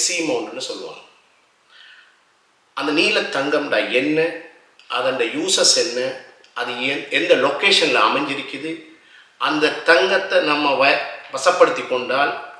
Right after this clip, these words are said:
நம்மளோட நாட்டோட பொருளாதாரத்தோட வளர்ச்சி எப்படி இருக்கும், அந்த வேர்ல்டுல நீலத்தங்கம்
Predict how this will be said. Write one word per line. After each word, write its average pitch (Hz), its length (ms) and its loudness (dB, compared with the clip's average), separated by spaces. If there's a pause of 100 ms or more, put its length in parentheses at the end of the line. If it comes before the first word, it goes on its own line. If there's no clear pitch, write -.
(380)
நம்மளோட 147 260 0 (100)
நாட்டோட 165 280 2 (140)
பொருளாதாரத்தோட 151 760 6 (120)
வளர்ச்சி 165 400 4 (260)
எப்படி 127 300 -6
இருக்கும், 160 320 -8 (720)
அந்த 170 200 -2
வேர்ல்டுல 185 380 4 (260)
நீலத்தங்கம் 147 720 0